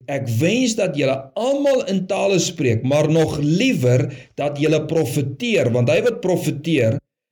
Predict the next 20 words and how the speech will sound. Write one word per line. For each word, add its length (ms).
is 200
groter 840
as 200
hy 180
wat 260
in 260
tale 400
spreek, 540
of 180
hy 120
moet 140
dit 160
kan 120
uitlê, 480
sodat 240
die 80
gemeente 460
stigting 460
kan 140
ontvang." 420